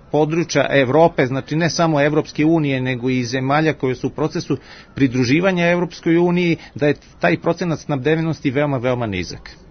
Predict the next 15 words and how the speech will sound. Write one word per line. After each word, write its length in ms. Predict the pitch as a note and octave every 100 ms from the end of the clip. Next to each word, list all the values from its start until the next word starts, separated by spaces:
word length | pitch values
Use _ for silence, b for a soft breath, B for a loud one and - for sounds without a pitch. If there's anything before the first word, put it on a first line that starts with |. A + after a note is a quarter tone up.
| - - B B B -
Tako 260 | B2+ -
da 100 | B2+
je 100 | C3
to 100 | B2+
u 60 | D3+
svakom 320 | C#3+ F3+ F3+
slučaju 360 | E3 E3+ D#3 D3
jedna 200 | C#3 C3+
veoma, 300 | A2+ D3 C#3
veoma 300 | B2+ C#3 C3
interesantna 720 | C3+ C3+ B2 - C3+ C3+ B2
i 160 | B2+ A#2+
atraktivna 560 | A#2+ - - A#2+ A2+
mineralna 500 | A2 A#2 A2 A2+ A2+
sirovina. 560 | G#2+ A2 G#2+ F#2+ E2+